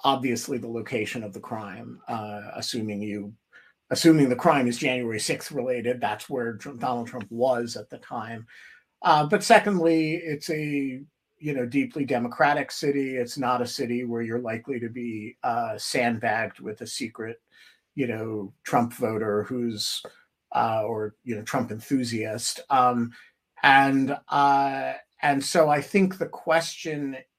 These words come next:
from a judge's point of view is really going to be more one of fairness to the defendant. Um,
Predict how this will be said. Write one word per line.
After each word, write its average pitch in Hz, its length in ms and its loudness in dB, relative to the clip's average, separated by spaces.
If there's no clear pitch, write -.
from 147 240 -4
a 127 80 -2
judge's 160 640 2
point 120 420 -8
of 123 100 -8
view 123 640 -8
is 151 340 2
really 165 400 4
going 143 260 2
to 139 120 -8
be 135 200 -2
more 151 400 6
one 143 280 2
of 131 140 -6
fairness 139 600 -2
to - 120 -10
the 120 140 -10
defendant. 123 1000 -2
Um, 120 600 2